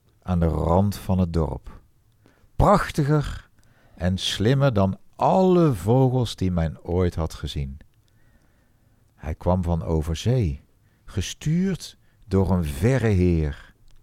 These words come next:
De valk ving vis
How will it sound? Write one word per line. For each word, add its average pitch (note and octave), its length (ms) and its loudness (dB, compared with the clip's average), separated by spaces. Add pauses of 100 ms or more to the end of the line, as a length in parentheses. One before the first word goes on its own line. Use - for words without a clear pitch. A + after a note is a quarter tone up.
(720)
De E2 240 -2
valk F#2+ 380 2 (500)
ving F2+ 460 -2
vis - 680 -2